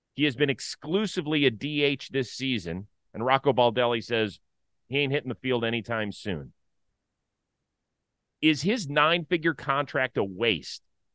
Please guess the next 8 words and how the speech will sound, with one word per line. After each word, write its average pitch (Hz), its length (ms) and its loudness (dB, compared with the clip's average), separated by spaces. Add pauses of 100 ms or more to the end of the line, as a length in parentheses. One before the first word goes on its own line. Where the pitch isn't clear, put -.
(120)
if 98 80 -8
he 123 140 0
cannot 127 380 0
go 123 160 2
back 107 440 2 (320)
and 117 120 0
at - 120 -4
least 151 300 -8